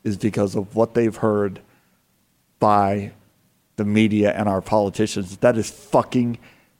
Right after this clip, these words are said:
insane and sick to me that an eight-year-old had that fear. Anyway, he said, "I don't want to get shot." Williamson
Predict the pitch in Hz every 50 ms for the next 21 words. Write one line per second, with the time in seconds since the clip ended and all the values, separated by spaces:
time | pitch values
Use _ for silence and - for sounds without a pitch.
0 | _ _ _ _ _ _ _ _ _ _ _ _ - 123 107 104 98 - - -
1 | - 123 117 113 113 110 110 - 110 95 82 - - - - 120 107 - - -
2 | 98 104 107 113 104 98 98 101 104 107 117 120 120 98 95 104 101 101 101 104
3 | 95 92 - _ _ _ _ _ _ - 113 113 98 98 101 98 92 - 104 95
4 | 85 87 - _ _ _ _ _ _ _ _ _ _ _ _ _ _ _ _ _
5 | _ _ _ _ _ _ _ _ _ _ _ _ _ _ _ _ _ - - 160
6 | 170 165 139 131 127 120 117 101 113 135 127 - - 175 135 123 117 110 - 120
7 | 123 127 139 151 151 147 143 135 117 120 117 117 - - 120 101 92 87 - -
8 | - - _ _ _ _ _ _ _ _ _ _ _ _ _ _ _ _ _ _
9 | - - - - 123 139 160 190 202 190 170 143 - - 135 123 123 127 123